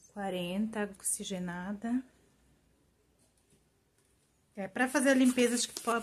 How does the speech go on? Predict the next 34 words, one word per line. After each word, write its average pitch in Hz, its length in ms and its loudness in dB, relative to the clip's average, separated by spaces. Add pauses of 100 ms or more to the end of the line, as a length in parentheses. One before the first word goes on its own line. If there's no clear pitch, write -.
pode 220 160 2
ser 226 160 4
até 277 240 2
a 330 40 4
vinte, 240 440 4
só 226 160 -2
que - 80 -4
eu 240 60 -4
tô 254 120 -2
sem 254 320 6
a 269 40 6
vinte 233 480 2
aqui. 214 420 -2 (1600)
Aí 196 300 4
eu 208 100 8
fiz 208 360 2
a - 20 4
reconstrução 214 960 0
dessa 220 320 0
mecha, 196 560 -2
bastante 202 720 -4
reconstrução, 202 680 -6
coloquei 208 420 -8
queratina 196 640 -6 (140)
pura. 202 420 2 (720)
Lavei, 208 500 6
passei 214 380 2
vinagre 208 580 2
várias 233 440 0
vezes. 208 340 2
Vocês - 240 -6
podem 240 400 2
ver 233 340 0
que, 208 480 0